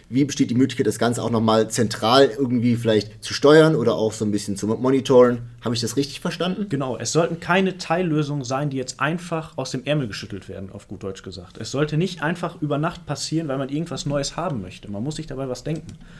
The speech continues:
Speaker 2: Vor allem genau dabei ist auch der essentielle Faktor, gerade in unserer heutigen Zeit die I-T-Sicherheit. Viele d-, denken sich dabei gar nichts mehr und integrieren das einfach und denken dabei nicht mehr daran, wie einfach es ist, nachher das Unternehmen damit unter Druck zu setzen, weil man einfach in ein System kommt.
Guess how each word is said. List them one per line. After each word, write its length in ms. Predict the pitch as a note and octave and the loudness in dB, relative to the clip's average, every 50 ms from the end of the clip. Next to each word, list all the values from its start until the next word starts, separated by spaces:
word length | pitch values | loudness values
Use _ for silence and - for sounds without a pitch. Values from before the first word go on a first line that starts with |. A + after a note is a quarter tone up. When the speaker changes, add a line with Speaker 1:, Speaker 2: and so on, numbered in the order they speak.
| - - | -20 -20
Speaker 2:
Vor 220 | - - - A#2 A#2+ | -12 -10 -6 -2 0
allem 200 | C3 D3 D#3 D3+ | 0 2 2 0
genau 180 | C#3+ C3+ B2+ | -2 -2 -4
dabei 400 | A2 G#2 B2 D3 F3 E3 A#2+ A#2+ | -4 -2 0 0 2 2 0 0
ist 140 | - A#2 - | -2 -4 -8
auch 80 | B2 - | -10 -10
der 180 | - A#2+ - | -8 -8 -8
essentielle 460 | - D3 - D#3+ D3 - - B2+ A2+ A2 | -8 -6 -6 -6 -6 -6 -6 -6 -6 -6
Faktor, 600 | - - D#3+ E3+ - - B2 G#2+ G#2+ C3 D3+ - - - - _ _ _ _ _ _ _ _ _ _ _ - | -6 -6 -6 -6 -8 -8 -6 -4 -4 -4 -6 -8 -14 -20 -20 _ _ _ _ _ _ _ _ _ _ _ -4
gerade 300 | A#2 A#2+ C#3+ F3+ F3+ E3+ | 2 4 4 4 4 2
in 80 | D3+ | 0
unserer 240 | E3+ E3 C#3+ C#3+ C3+ | -2 -2 -2 -2 -2
heutigen 260 | C#3 A#2 A#2 C3+ B2+ | -2 -2 -2 -4 -6
Zeit 320 | - - B2 A#2 B2+ - - - _ - | -6 -6 -4 -4 -6 -6 -10 -14 _ -12
die 60 | - | -8
I-T-Sicherheit. 840 | A2 A#2 A#2 - - A#2+ D3+ F#3 - E3+ A#2 F#2 F#2 F2+ F2 - - _ _ _ _ _ _ _ | -8 -8 -6 -6 -6 -6 -6 -6 -6 -8 -8 -8 -10 -12 -12 -14 -18 _ _ _ _ _ _ _
Viele 340 | - - F3+ F#3+ E3+ D3+ B2+ | -10 -6 -2 0 0 0 -2
d-, 120 | A2+ - - - | -4 -10 -14 -14
denken 360 | - B2+ - E3+ G#3 - G3+ F3+ | -6 -2 0 0 0 0 -2 -2
sich 200 | C#3+ C3+ B2 - | -2 -4 -4 -4
dabei 240 | B2 A#2 A2+ A2 | -4 -4 -2 -4
gar 180 | G#2+ A2+ A2+ A2 | -4 -4 -4 -6
nichts 240 | A2 G#2 - - - | -6 -8 -8 -8 -8
mehr 300 | G#2+ G#2+ A2 C3+ F3 E3+ - - - _ _ _ _ | -6 -6 -6 -8 -8 -10 -14 -18 -20 _ _ _ _
und 180 | - B2+ B2+ B2+ | -8 -6 -4 -4
integrieren 480 | C3+ C3 - B2+ A2+ A2+ C3+ F3 G3+ F3+ | -4 -4 -4 -6 -6 -4 -2 -2 -2 -2
das 160 | B2+ - - | -4 -4 -6
einfach 360 | A#2 A#2 A#2+ B2+ C#3 C#3+ - | -6 -6 -6 -6 -8 -8 -8
und 220 | - B2 A#2 A#2 | -8 -8 -8 -6
denken 260 | B2+ D3 F3+ - - D#3 | -4 -4 -4 -4 -6 -6
dabei 220 | C3+ B2+ A#2+ A#2 | -6 -4 -4 -4
nicht 200 | C3 D3+ D3+ - | -4 -4 -6 -6
mehr 100 | D3 C3 | -6 -6
daran, 240 | A#2+ A#2 A#2+ B2 A#2+ | -6 -6 -6 -6 -8
wie 300 | A#2+ A2+ A#2 E3 F3+ - | -8 -8 -6 -6 -6 -4
einfach 360 | - C#3 E3+ G3+ - C3+ A#2 | -4 -4 -2 -2 -2 -4 -4
es 140 | - A#2 A#2 | -6 -8 -8
ist, 220 | B2 C3 D3+ - B2 | -8 -8 -8 -6 -4
nachher 260 | A#2 B2 B2 - B2+ | -4 -4 -2 -4 -6
das 140 | A2+ A2 A2+ | -6 -6 -8
Unternehmen 400 | A2+ A2+ A2+ A#2 B2 C#3+ D3+ B2 | -8 -8 -6 -4 -4 -4 -2 -2
damit 200 | A#2 A2+ G#2 G#2 | -2 -2 -4 -6
unter 120 | G#2+ G#2 | -8 -6
Druck 240 | G2 C3+ F3+ F3 - | -4 -4 -4 -4 -4
zu 80 | - | -6
setzen, 380 | B2+ B2 A2+ G#2+ - - A2 F#2 | -4 -4 -6 -6 -6 -8 -6 -2
weil 220 | G#2+ A#2 A#2+ B2+ | 0 0 0 0
man 260 | A#2+ A2+ A2+ G#2+ G#2+ G#2 | -2 -4 -6 -6 -8 -8
einfach 340 | A2+ G#2+ A2 A2 G2+ G2+ | -8 -8 -8 -8 -10 -10
in 40 | G#2 | -10
ein 120 | G2 G2+ F#2 | -10 -10 -10
System 260 | F2+ - - F3+ F#3 | -10 -8 -8 -8 -8
kommt. 300 | - F3 E3+ - - | -10 -12 -16 -16 -18